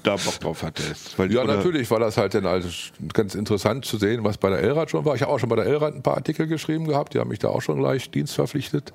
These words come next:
Speaker 1: Also Elrad nochmal für die, für die jüngeren, äh, <laughs> Zuschauer. Ich, also es war auch vor meiner Zeit. Elrad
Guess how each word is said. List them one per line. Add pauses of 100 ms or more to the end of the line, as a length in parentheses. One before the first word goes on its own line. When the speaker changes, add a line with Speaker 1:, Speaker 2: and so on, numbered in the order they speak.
Speaker 1:
Also
Elrad
nochmal
für
die, (400)
für
die
jüngeren, (100)
äh,
<laughs>
Zuschauer. (540)
Ich,
also
es
war
auch
vor
meiner
Zeit.
Elrad